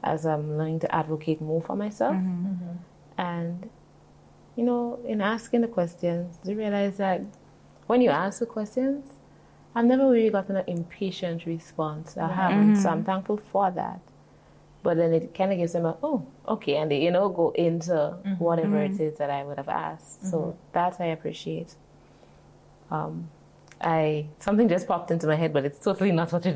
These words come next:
Speaker 1: discussing.
Speaker 2: Yeah.
Speaker 3: Go ahead.
Speaker 2: Yeah.
Speaker 1: Uh, uh, part of the clip when, um,
Speaker 2: Mm-hmm.
Speaker 1: Doctor Ramdeen,
Speaker 3: Mm-hmm.
Speaker 1: Doctor Ramdeen, she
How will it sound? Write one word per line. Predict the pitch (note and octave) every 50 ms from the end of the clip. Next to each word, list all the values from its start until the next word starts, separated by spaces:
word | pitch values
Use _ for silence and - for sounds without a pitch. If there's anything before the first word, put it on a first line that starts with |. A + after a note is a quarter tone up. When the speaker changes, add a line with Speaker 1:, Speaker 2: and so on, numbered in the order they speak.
| F3 F3+
Speaker 1:
discussing. | - - - C#3+ D3+ - - F3+ G3+ G3 -
Speaker 2:
Yeah. | A#3+ A#3+ B3+ C#4+ C4+ E4 F4+ D#4+ D#4+ D#4+ F#4 D#4
Speaker 3:
Go | A#3
ahead. | B3+ C#4 C4 B3+ - - - - D4+ C#4 -
Speaker 2:
Yeah. | G#3+ A#3 A3 A3 A3 G#3+ G#3+ - G#3 G#3 - - - -
Speaker 1:
Uh, | - G3+
uh, | G3 G3 F#3+ F#3 F#3+
part | - A#3 A#3+ B3+
of | B3+ A#3+
the | B3 B3
clip | B3+ - G3 F#3+ F#3+ - - _ _ _ _ - _
when, | - F3+ F#3 F#3 F3+ F3 F3+ F3+ F3
um, | E3+ E3 E3 D#3+ D#3 D#3+ E3 E3+ E3+ F3 - _ _ _ _ _ -
Speaker 2:
Mm-hmm. | G#3 G3+ G3 F#3 F#3 G3+ F#3+ - - - - _ _ _ _ _ _ _ _ _ _ _ _ _ -
Speaker 1:
Doctor | - F#3 F3 E3+ E3+ - - - - E3+ E3+ E3 E3 E3 E3 E3 E3 E3+ E3+ - - _ _ _ - -
Ramdeen, | F3+ E3+ E3 E3 E3+ A3 B3+ C#4+ D4 - - - G3+
Speaker 3:
Mm-hmm. | F#3+ E3+ F3+ E3+ E3+
Speaker 1:
Doctor | - F3+ E3+ E3+ - F#3 F3
Ramdeen, | F3 E3+ E3+ E3+ E3+ F#3 F#3 F3+ F3+ F3+ F3
she | - - - F#3 F3+ E3+ E3+ E3+ E3 F3